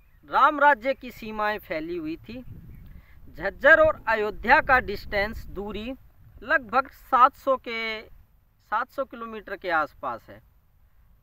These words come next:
अब आप कहेंगे कि ये कैसे पता हुआ,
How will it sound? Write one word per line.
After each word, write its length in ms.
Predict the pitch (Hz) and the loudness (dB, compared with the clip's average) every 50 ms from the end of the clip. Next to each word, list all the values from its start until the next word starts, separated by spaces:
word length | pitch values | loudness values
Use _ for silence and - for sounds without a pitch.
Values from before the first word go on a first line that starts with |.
| _ _ _ _ _ _ _ _ _ _ _ _ _ _ - - - _ _ _ - - - - - - - - | _ _ _ _ _ _ _ _ _ _ _ _ _ _ -20 -20 -20 _ _ _ -20 -20 -20 -20 -20 -16 -10 -8
अब 120 | 175 190 | 0 4
आप 220 | 233 247 277 277 _ | 6 6 6 6 _
कहेंगे 400 | - 247 247 262 269 269 269 254 | 0 0 0 2 0 0 -2 -4
कि 120 | - 247 | -4 -8
ये 160 | 220 214 233 240 | -10 -8 -8 -6
कैसे 300 | - 254 254 - - 285 | -4 -4 -4 -4 -6 -8
पता 240 | - 285 269 - 294 | -6 -8 -4 -2 -2
हुआ, 280 | 285 240 226 240 262 | -2 -2 -2 -4 -6